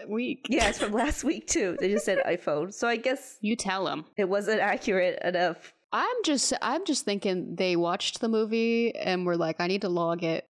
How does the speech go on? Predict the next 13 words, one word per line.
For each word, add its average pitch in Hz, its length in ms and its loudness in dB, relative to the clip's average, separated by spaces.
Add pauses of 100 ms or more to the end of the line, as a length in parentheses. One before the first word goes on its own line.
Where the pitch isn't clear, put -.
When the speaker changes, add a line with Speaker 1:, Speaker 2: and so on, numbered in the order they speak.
Speaker 1:
and 180 140 0
I 170 100 0
have 196 240 -4
to 214 80 -4
say 180 220 0
something." 170 640 -4 (120)
Speaker 2:
Reviews 277 400 2
like 415 200 0
this 226 240 0
just 226 120 -4
make 185 200 -2
me 175 80 0
think 156 260 -2